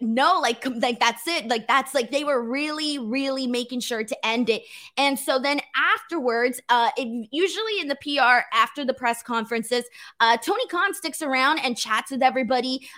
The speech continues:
Uh, you know, he usually gets, you know, it, the second Tony Khan has a moment alone, you just see a bunch of people, like, go and crowd around him. And that did not happen. This time he was immediately taken,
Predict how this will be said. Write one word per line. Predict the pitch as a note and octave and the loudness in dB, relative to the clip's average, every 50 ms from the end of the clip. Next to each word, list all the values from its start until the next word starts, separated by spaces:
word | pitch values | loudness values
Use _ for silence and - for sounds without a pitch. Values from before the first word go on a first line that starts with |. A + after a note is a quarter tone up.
| - | -2
Uh, | - A3+ A3+ A3+ | 0 2 2 2
you | A#3 | 2
know, | A#3+ A#3 A3 G#3+ G#3 - | 0 -2 -4 -4 -8 -8
he | - C4 B3+ A#3+ A#3 | -6 -4 -4 -2 -2
usually | A#3 B3+ C4 G#3 B3+ C4 B3 A#3+ | -2 -2 -2 -2 -2 -2 -2 0
gets, | G#3 A#3 A3 A3 A3 - | 0 0 0 0 -2 -4
you | A#3+ A3+ G#3+ | -4 -2 -2
know, | G3 - - | -2 0 2
it, | C#4 B4 - - - _ _ _ _ _ _ _ _ _ _ - | 2 2 2 0 -8 _ _ _ _ _ _ _ _ _ _ -2
the | E4+ F#4+ | 0 0
second | - - - G#4 A4+ A4+ A4+ A4 E4+ | 0 2 2 2 2 4 2 2 2
Tony | - - D#4 E4 D#4+ C4 | 2 2 0 0 -2 -2
Khan | - D#4+ C#4+ C#4 C#4 C#4+ | -2 0 4 4 4 4
has | D4+ - C4 B3 B3 A#3 - - | 2 2 0 0 0 0 -2 -2
a | C4 | 0
moment | B3 A#3+ A#3+ A#3+ A#3+ C4 C4+ C4 | 0 2 2 2 2 2 2 0
alone, | A3+ G#3+ G#3+ A3 A#3 A#3+ | 0 0 -2 -2 -2 -2
you | A#3 A3+ | -2 -4
just | A3 A#3 - - | -4 -6 -6 -6
see | A#3+ A#3+ - - | -8 -6 -4 -4
a | A3+ | -2
bunch | F3+ A3 G#3 G#3+ G#3+ - | 0 2 0 2 0 -2
of | G#3+ - | -4 -6
people, | - A#3 G#3+ G#3+ A3+ G#3 F#3 | -6 -8 -6 -4 -4 -2 0
like, | F#3+ F#3+ F3+ D#3 | 0 -2 -2 -2
go | - G3+ G3 G3 | -2 0 0 0
and | G3+ G3+ - - G#3 - | -2 -4 -6 -12 -16 -10
crowd | - - A3 G3 F#3 F#3 G3+ - | -2 2 2 4 4 2 0 -4
around | A3 G#3 F#3+ F#3+ F3+ F3+ G3+ G#3 | -4 -2 0 0 0 0 0 -2
him. | A#3 C4 D4 F#4 - - - - - - - - _ - | -2 -2 -2 -4 -6 -10 -16 -20 -18 -20 -20 -16 _ -2
And | C4 B3+ | 0 4
that | B3+ B3+ C4 B3 | 4 4 4 4
did | C#4+ C4 | 2 2
not | B3 C4+ C4+ - | 2 4 4 2
happen. | E4+ D#4+ A#3+ A#3+ - B3+ B3+ D4+ G4 - - - _ _ | 2 2 0 0 0 0 0 -2 -2 -6 -10 -18 _ _
This | A3 B3 D4 C#4+ - | -4 -4 -4 -4 -2
time | - D#4+ D4 C#4+ C#4+ | 0 2 4 4 6
he | D4+ D4+ C4+ B3+ | 4 4 4 4
was | C4 C4 B3 B3 - - | 2 2 2 0 -2 -2
immediately | B3+ B3+ C4 C4+ C#4+ C#4 D4 D4+ - - C#4+ C4+ C4 | 0 0 2 2 0 0 -2 -2 -4 -6 -6 -8 -8
taken, | C4+ - D4+ B3+ - - B3+ B3+ B3+ B3+ B3 | -6 -6 -6 -6 -2 -2 0 0 0 0 -2